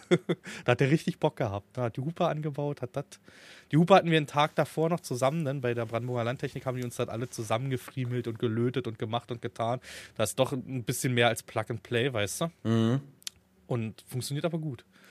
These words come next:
Speaker 1: Ich hab jetzt so wie von der Tischlampe so einen An- und Ausschalter für die Hupe im Traktor.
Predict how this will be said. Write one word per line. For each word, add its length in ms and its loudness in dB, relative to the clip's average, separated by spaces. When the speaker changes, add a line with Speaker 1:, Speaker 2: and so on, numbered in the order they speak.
Speaker 1:
Ich 60 -20
hab 80 -4
jetzt 140 -2
so 120 -4
wie 80 -4
von 180 0
der 140 0
Tischlampe 600 -2
so 100 -6
einen 60 -8
An- 160 -6
und 100 -8
Ausschalter 560 -6
für 120 -12
die 80 -8
Hupe 280 -4
im 100 6
Traktor. 480 -8